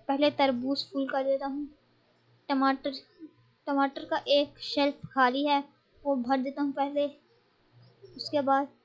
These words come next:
वो तरबूज का शेल-, शेल्फ भर दूँगा। ये भर गया।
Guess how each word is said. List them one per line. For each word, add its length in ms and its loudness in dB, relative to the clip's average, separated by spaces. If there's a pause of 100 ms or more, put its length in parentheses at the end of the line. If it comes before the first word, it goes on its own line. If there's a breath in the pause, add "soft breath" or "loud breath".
(640)
वो 180 -6
तरबूज 560 -2 (380)
का 100 -2
शेल-, 360 -2 (640)
शेल्फ 340 -2
भर 180 0
दूँगा। 360 -6 (2500)
ये 180 0
भर 220 -4
गया। 180 -2